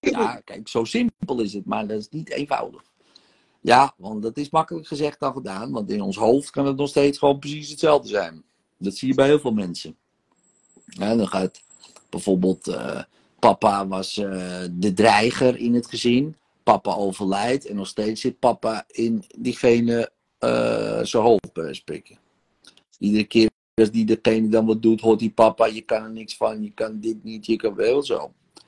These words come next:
Dus dat maakt dan niet uit. Hè, dus dat kan. Hè, maar ja, de ma-, in principe, de man is dan weg. Maar ja, in je hoofd kan hij, kan hij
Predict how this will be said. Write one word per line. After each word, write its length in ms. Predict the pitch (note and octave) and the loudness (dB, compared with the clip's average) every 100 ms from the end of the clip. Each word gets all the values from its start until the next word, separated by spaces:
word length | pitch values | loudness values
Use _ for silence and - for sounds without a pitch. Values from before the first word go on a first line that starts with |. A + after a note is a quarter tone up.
| _ _ - | _ _ -20
Dus 220 | - A2+ | -6 0
dat 180 | G#2+ C3 | 4 4
maakt 240 | F3 F3+ - | 6 4 4
dan 140 | F#3+ | 4
niet 180 | F#3 F#3+ | 4 2
uit. 420 | D3+ G2 - - _ _ _ _ _ _ _ | -2 -4 -14 -20 _ _ _ _ _ _ _
Hè, 140 | B2 | 2
dus 140 | D#3+ F3 | 2 2
dat 180 | G#3 | 0
kan. 380 | - G#3 B2 F#2 - | 4 2 2 -6 -20
Hè, 180 | - C3 | -12 -8
maar 340 | F3+ D#3+ C#3 A#2+ | -6 -6 -6 -8
ja, 340 | A#2 C#3+ D3 - | -10 -8 -8 -10
de 120 | - - | -18 -18
ma-, 120 | B2+ - _ _ | -20 -20 _ _
in 160 | - A#2+ | -12 -10
principe, 340 | - D#3+ F#3 G3+ | -8 -8 -6 -4
de 80 | G#2 | -2
man 280 | A#2+ A#2+ A#2 | -2 -4 -4
is 220 | C#3+ C3 | -4 2
dan 240 | C3+ D3+ | 4 4
weg. 360 | D#3+ F#3 C#3+ - | 0 -2 -4 -4
Maar 160 | A2 | -2
ja, 360 | C#3 D3+ D3 A2 - | 0 -2 -6 -10 -8
in 260 | C3 B2 | -2 0
je 100 | A#2+ | 0
hoofd 380 | A2+ E3 E3+ - | 2 4 2 2
kan 160 | - B2+ | -2 0
hij, 140 | B2 - | -2 0
kan 180 | B2+ B2 | 2 2
hij 220 | A2+ | 2